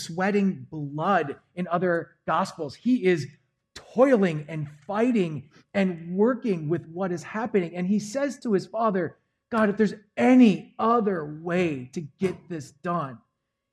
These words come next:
can we do that one? Take this cup from me. God, please, if there's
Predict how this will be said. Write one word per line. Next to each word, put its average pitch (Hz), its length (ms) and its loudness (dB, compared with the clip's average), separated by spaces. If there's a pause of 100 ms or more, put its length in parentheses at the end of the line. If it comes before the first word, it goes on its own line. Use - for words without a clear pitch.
(120)
can 208 340 2
we 175 120 0
do 160 380 -4
that 110 260 -6
one? 107 220 -16 (1000)
Take 247 340 2
this 220 220 4
cup - 480 -6 (140)
from 185 220 2
me. 165 340 -2 (180)
God, 190 260 0
please, 240 460 4
if 214 140 -2
there's 220 200 -2